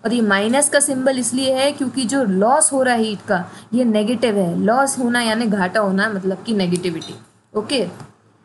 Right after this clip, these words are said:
अब एक बार equation को देखते हैं कि डी dt upon T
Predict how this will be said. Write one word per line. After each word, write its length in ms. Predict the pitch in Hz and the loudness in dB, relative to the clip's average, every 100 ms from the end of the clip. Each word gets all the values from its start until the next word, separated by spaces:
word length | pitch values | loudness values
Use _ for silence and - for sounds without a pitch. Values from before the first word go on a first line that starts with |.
| _ _ - | _ _ -6
अब 160 | 226 | -2
एक 160 | 262 220 | -2 0
बार 140 | 277 | -2
equation 480 | 233 240 233 233 277 | -2 -2 -2 -2 -2
को 100 | 269 | -2
देखते 340 | 220 220 - | -2 -2 -2
हैं 220 | 247 233 - - - - | -2 -2 -6 -12 -20 -6
कि 100 | 254 | -2
डी 240 | 180 233 | 0 0
dt 160 | 226 294 285 | 0 0 0
upon 320 | 269 277 254 | 0 -2 -2
T 80 | 285 | -4